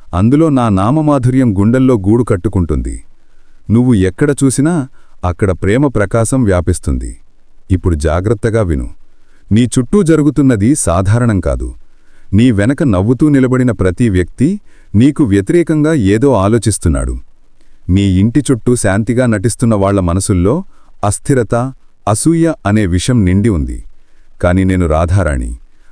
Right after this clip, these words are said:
అన్నీ చూస్తున్నాను. ప్రతి ఆలోచన, ప్రతి పథకం, ప్రతి అబద్ధం నా ముందు బయటపడింది. నీకు వ్యతిరేకంగా రచించిన పథకం ఇప్పుడు క్రమంగా వాళ్లమీదే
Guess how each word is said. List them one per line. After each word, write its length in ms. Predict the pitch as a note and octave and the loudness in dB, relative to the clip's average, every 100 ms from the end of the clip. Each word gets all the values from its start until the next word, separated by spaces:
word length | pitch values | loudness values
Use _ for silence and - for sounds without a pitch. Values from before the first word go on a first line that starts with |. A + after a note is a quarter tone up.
| - G2+ | -8 -2
అన్నీ 300 | C3 F3 G3 A#2+ | 2 2 2 0
చూస్తున్నాను. 560 | G#2 - D#2+ A#1 A#1 A#1 - - - - - - - - | 0 0 -2 -2 -6 -12 -20 -20 -20 -20 -20 -20 -20 -6
ప్రతి 320 | - A2+ E3+ D#3+ | -2 0 2 2
ఆలోచన, 680 | G2 A2 B2 - A2 D#3 F3+ - - | 2 2 0 0 -2 -2 -8 -18 -8
ప్రతి 280 | - A2+ E3 | -2 0 0
పథకం, 560 | D#3 F#2+ F#2 G#2+ C3+ E3+ - - - | 0 0 0 -2 -2 -4 -12 -20 -4
ప్రతి 320 | A#2 B2+ F3+ | -2 0 2
అబద్ధం 580 | D3 G2 A2 F2 A2 C3+ - - | 2 2 0 0 -2 -2 -8 -2
నా 180 | F#2+ F#2+ | 0 2
ముందు 260 | F#2 B2 | 2 2
బయటపడింది. 800 | A#2+ F2+ G2 G2 E2 A#1+ G#1+ - - - - - - - | 2 0 0 0 0 0 -4 -10 -18 -20 -20 -20 -6 0
నీకు 280 | C3+ E3 | 2 2
వ్యతిరేకంగా 600 | B2+ G#2 - D#3+ D#3 D3 C#3 | 0 0 2 0 2 2 2
రచించిన 440 | A2+ A#2 G#2 G2+ | 0 0 0 0
పథకం 500 | F#2+ F2 F#2 A2 C3 - - - | 0 -2 0 -2 -2 -6 -16 -4
ఇప్పుడు 260 | G#2+ - C3+ | -2 2 0
క్రమంగా 500 | - F#2+ A#2 C3+ C#3+ | 0 0 0 2 0
వాళ్లమీదే 760 | F#2+ F2+ A2+ A2 G#2+ C3+ C#3 | 2 2 2 2 2 0 0